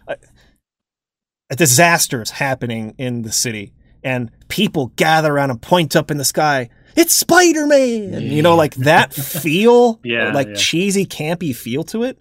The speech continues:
Speaker 2: Uh.
Speaker 1: I think people forget how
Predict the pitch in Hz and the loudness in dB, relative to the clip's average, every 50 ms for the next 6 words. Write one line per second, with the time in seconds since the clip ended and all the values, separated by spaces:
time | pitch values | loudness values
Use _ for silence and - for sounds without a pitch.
0 | _ - 110 104 104 101 98 98 95 92 _ _ _ _ _ _ _ _ _ _ | _ -14 -12 -12 -10 -10 -12 -12 -14 -16 _ _ _ _ _ _ _ _ _ _
1 | _ _ _ _ - 165 175 - - 294 302 - - - 262 269 - 269 269 175 | _ _ _ _ -2 -2 -2 -2 -4 -4 -4 -6 -8 -4 -4 -4 -2 -2 -4 -4
2 | 143 - - - 170 117 120 131 135 139 - - - _ _ _ _ _ _ _ | -4 -6 -8 -8 -8 -8 -6 -4 -4 -4 -4 -6 -10 _ _ _ _ _ _ _
3 | _ _ - - - - 147 147 156 160 160 156 151 131 123 110 - | _ _ -16 -12 -6 -2 0 0 2 2 2 2 0 -2 -4 -6 -10